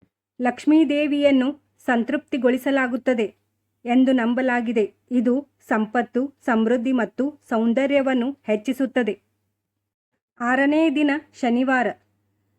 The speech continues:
ಜ್ಯೋತಿಷ್ಯ ಶಾಸ್ತ್ರದ ಪ್ರಕಾರ ಶನಿವಾರ ಉಗುರು, ಕೂದಲು ಮತ್ತು ಗಡ್ಡವನ್ನು ಕತ್ತರಿಸುವುದರಿಂದ ಕೆಟ್ಟ ಪರಿಣಾಮಗಳು ಉಂಟಾಗುತ್ತವೆ.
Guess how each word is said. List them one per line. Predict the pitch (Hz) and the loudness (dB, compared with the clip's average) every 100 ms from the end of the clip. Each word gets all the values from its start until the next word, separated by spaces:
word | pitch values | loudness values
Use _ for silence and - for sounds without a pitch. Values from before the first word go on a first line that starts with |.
| - | -6
ಜ್ಯೋತಿಷ್ಯ | 214 262 262 330 349 | 0 0 2 -2 -2
ಶಾಸ್ತ್ರದ | 339 311 294 302 294 | 0 -2 -2 -4 -2
ಪ್ರಕಾರ | 294 240 - 262 254 269 - - | -4 -4 -2 -2 -2 -4 -8 -6
ಶನಿವಾರ | 240 233 269 277 285 277 | -2 0 0 0 -2 -4
ಉಗುರು, | 226 214 269 254 | -6 -2 -2 -2
ಕೂದಲು | 277 _ 240 262 262 247 254 - | -6 _ -4 0 0 0 -4 -6
ಮತ್ತು | 220 202 - 277 277 - | -6 -6 -2 -4 -4 -4
ಗಡ್ಡವನ್ನು | 233 247 277 277 277 277 | -2 0 -2 0 2 0
ಕತ್ತರಿಸುವುದರಿಂದ | - 220 - 254 247 277 262 247 247 233 240 247 _ | 0 -4 -2 -4 -2 -2 -2 -2 -2 -2 -4 -8 _
ಕೆಟ್ಟ | 233 226 285 | -6 -4 -6
ಪರಿಣಾಮಗಳು | - 233 233 240 254 269 254 262 | -2 0 0 0 0 0 -2 -2
ಉಂಟಾಗುತ್ತವೆ. | 233 226 240 233 240 247 208 - | 0 0 0 -2 -4 -4 -4 -4